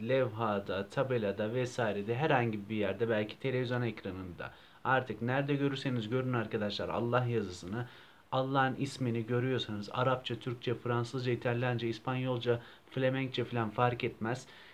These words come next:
Yani zaten görseniz de o size bildirilir. Yani sabah kalktığınızda ben hiç görmediğim canlıları gördüğümde sabah Allah bildiriyor yani gönlüne. Iguana gördün, bilmem başka bir şey gördün.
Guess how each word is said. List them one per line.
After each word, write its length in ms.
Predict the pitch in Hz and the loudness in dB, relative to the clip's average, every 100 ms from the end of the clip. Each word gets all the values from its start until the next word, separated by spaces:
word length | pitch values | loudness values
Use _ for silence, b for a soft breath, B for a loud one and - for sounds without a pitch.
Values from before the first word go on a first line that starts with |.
| B - | B 2
Yani 300 | 123 104 90 B | 2 2 -4 B
zaten 400 | - 147 160 156 | 2 4 6 6
görseniz 560 | 127 147 147 196 226 170 | 8 6 6 4 4 4
de 60 | 170 | 4
o 100 | 165 | 4
size 300 | 156 151 127 | 2 0 0
bildirilir. 480 | 117 110 101 101 | -2 -2 -2 -2
Yani 240 | 107 113 107 | -2 -2 0
sabah 360 | - 143 147 | 2 4 4
kalktığınızda 580 | 147 139 127 120 110 110 | 4 2 2 -2 0 2
ben 160 | 117 123 | 2 0
hiç 240 | 123 - | -2 -4
görmediğim 540 | - 160 160 160 135 113 | 4 4 6 4 2 2
canlıları 480 | 113 113 123 139 | 2 2 0 0
gördüğümde 600 | 170 135 98 98 101 156 B B B | 2 2 2 0 0 0 B B B
sabah 520 | - 185 185 196 175 | -2 0 4 2 4
Allah 320 | 180 190 185 - | 2 4 2 0
bildiriyor 440 | 165 160 180 170 | -4 -2 2 2
yani 320 | 110 101 101 | 4 2 0
gönlüne. 540 | 104 104 98 92 98 104 - - | 0 -2 -4 -4 -4 -4 -8 -4
Iguana 460 | 160 156 156 151 131 | 0 4 6 6 6
gördün, 520 | 101 78 78 117 123 123 B B - | 2 -2 -2 -4 -4 -6 B B -2
bilmem 340 | 139 143 139 | 2 4 4
başka 300 | 135 139 151 | 2 2 0
bir 40 | - | -2
şey 260 | - 139 | 2 2
gördün. 440 | 110 90 92 98 | 2 -2 -2 -4